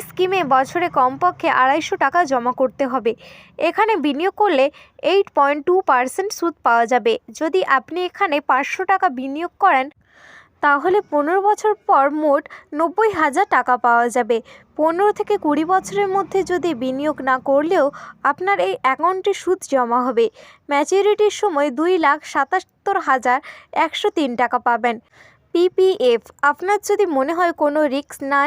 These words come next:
নিয়ে বিনিয়োগ করবেন, সেক্ষেত্রে পিপিএফ আপনার জন্য ভালো অপশন। এটি হলো একটি সরকারি স্কিম। এখানে আপনি পাঁচশো টাকা দিয়ে শুরু করতে পারবেন।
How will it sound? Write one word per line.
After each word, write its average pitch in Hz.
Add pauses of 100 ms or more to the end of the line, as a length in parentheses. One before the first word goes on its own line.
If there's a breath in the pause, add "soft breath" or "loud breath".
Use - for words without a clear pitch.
নিয়ে 320 (140)
বিনিয়োগ 294 (100)
করবেন, 277 (380 loud breath)
সেক্ষেত্রে 403 (120)
পিপিএফ 294 (200)
আপনার 311
জন্য 381 (140)
ভালো 262 (100)
অপশন। 226 (720 loud breath)
এটি 381 (100)
হলো 320 (200)
একটি 285 (140)
সরকারি 359 (100)
স্কিম। 233 (440 soft breath)
এখানে 415 (120)
আপনি 285 (100)
পাঁচশো 262 (100)
টাকা 415 (100)
দিয়ে 392
শুরু 269 (100)
করতে 262 (100)
পারবেন। 226